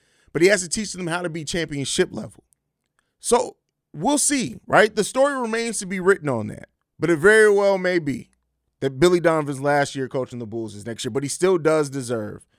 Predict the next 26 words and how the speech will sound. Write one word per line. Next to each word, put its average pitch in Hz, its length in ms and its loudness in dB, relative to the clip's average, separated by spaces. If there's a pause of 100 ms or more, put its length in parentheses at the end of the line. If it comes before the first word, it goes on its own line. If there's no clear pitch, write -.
(260)
a 147 80 -8
chance 139 320 -2
to - 80 -14
coach - 340 -8
next - 260 -16
year. - 100 -20 (1400)
Jihad 165 520 2
Dean, 202 420 -2
uh, 156 280 2
L 170 180 2
O 165 120 4
L, 160 60 4
Billy 165 220 0
Donovan 156 340 0
doesn't 147 260 0
have 143 260 -4
plays, 135 440 -2 (100)
<laughs> - 80 -14
just 135 220 -4
that 135 160 -2
high 131 220 0
pick 143 200 -10
and 127 140 -8
roll 120 220 -2
B 120 220 -6
S 117 260 -6